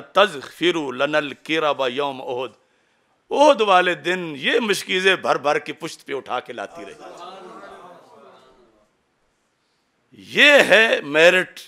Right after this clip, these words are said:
दीन में, इस जिहत में भी। फरमाया, उहुद वाले दिन उम्मे सलीत का किरदार था, जब तीर लगने थे, तलवारें लगनी थीं, तो उम्मे सलीत घर नहीं बैठीं। उम्मे सलीत मिशकीज़े अपनी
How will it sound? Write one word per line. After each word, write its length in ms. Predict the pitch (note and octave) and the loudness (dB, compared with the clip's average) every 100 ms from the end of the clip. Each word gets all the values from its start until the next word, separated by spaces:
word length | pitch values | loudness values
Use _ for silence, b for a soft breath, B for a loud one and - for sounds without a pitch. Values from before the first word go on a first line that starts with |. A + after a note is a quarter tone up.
| _ | _
दीन 360 | A#2 F#3 G3+ F#3 | -8 -4 -4 -4
में, 160 | D#3+ A3+ | -6 0
इस 300 | C#4+ - C4+ | 0 0 4
जिहत 280 | C4+ F#4+ | 4 4
में 160 | C#4 C4+ | 0 -8
भी। 260 | - - C#4 _ _ _ _ _ F#3+ F3 _ _ _ _ _ _ _ _ D#3 | -8 -14 -16 _ _ _ _ _ _ _ _ _ _ _ _ _ _ _ -6
फरमाया, 280 | G3 D4 - - _ _ _ - | 2 2 2 -4 _ _ _ 6
उहुद 400 | F#4 F#4 F4+ F4 | 10 12 12 10
वाले 380 | D#4+ D4+ D4 C#4+ | 10 10 10 8
दिन 220 | G3+ C4+ C4+ | 8 2 2
उम्मे 420 | C#4+ D#4 D#4+ D4 | -2 2 4 6
सलीत 640 | - - C4+ E4+ F4+ F4 | 4 6 8 10 10 8
का 220 | - D4+ C4+ | 4 6 6
किरदार 560 | C4+ B3 A3+ A3 F3 - | 4 6 8 8 8 0
था, 220 | - C#3+ - - _ _ _ _ _ _ _ _ _ _ - | -2 0 -2 -10 _ _ _ _ _ _ _ _ _ _ 0
जब 200 | E3+ F3 - - | 4 4 0 4
तीर 320 | C#4 D4+ D4+ | 10 12 12
लगने 380 | B3 A3 A#3+ A#3+ | 8 6 6 4
थे, 200 | - F#3 F#3 | 2 0 2
तलवारें 480 | - G3+ A#3 C#4+ C4 | 2 8 10 10 8
लगनी 360 | G#3+ G3+ G3 | 2 -2 -6
थीं, 280 | - C3+ C#3 - _ _ _ _ _ | -8 -10 -10 -14 _ _ _ _ _
तो 60 | _ D3+ | _ -14
उम्मे 280 | D#3+ E3 C#3+ | -8 -6 -6
सलीत 380 | D3 D#3 D#3 | -6 -6 -6
घर 260 | C3 B2+ D#3 | -4 -2 -2
नहीं 140 | D3+ C3+ | -6 -6
बैठीं। 400 | C3 B2 B2 G#2 _ _ _ _ _ | -6 -6 -14 -14 _ _ _ _ _
उम्मे 280 | C#3 D#3 D3+ | -14 -8 -6
सलीत 440 | C3 B2+ D3 D#3 C#3 | -6 -6 -6 -6 -8
मिशकीज़े 540 | B2+ - C#3+ D3 D3+ | -14 -10 -10 -6 -2
अपनी 360 | C3 C3 C#3 | -2 -4 -10